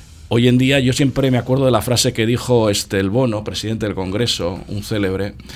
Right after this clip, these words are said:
que dijo, "La mejor manera de medrar es hacerte amigo del que hace las listas".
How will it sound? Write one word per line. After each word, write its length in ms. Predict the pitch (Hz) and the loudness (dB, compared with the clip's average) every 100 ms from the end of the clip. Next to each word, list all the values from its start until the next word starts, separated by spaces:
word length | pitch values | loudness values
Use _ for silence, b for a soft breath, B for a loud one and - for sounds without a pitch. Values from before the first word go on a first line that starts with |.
| B | B
que 120 | - 104 | -4 -2
dijo, 340 | 104 107 107 | -2 0 0
"La 80 | 104 | 2
mejor 260 | 104 104 120 | 0 0 2
manera 240 | 120 120 | 4 2
de 100 | 113 | 2
medrar 360 | 113 110 117 120 | 0 0 0 0
es 140 | 117 | 0
hacerte 540 | 104 110 110 107 110 95 | -2 -4 -4 -4 -4 -2
amigo 360 | 101 110 110 | -2 -2 -2
del 180 | 104 98 | -4 -4
que 100 | - | -6
hace 160 | 101 92 | -6 -6
las 180 | 82 | -8
listas". 560 | 82 90 - - - - | -10 -8 -10 -12 -16 -16